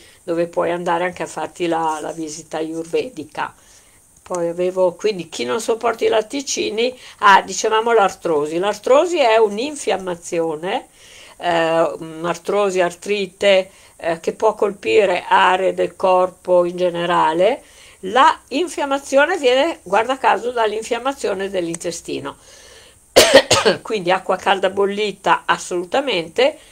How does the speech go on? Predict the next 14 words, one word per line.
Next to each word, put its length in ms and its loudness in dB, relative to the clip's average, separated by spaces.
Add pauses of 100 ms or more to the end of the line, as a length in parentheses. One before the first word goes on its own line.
(180)
e 60 0
poi, 300 0
come 240 0
vi 120 -2
dicevo 460 -2
prima, 300 -4
in 80 -6
quel 180 -6
caso 320 0
poi 220 -4
ci 100 -12
sono 280 -6
delle 280 -4
terapie 760 -2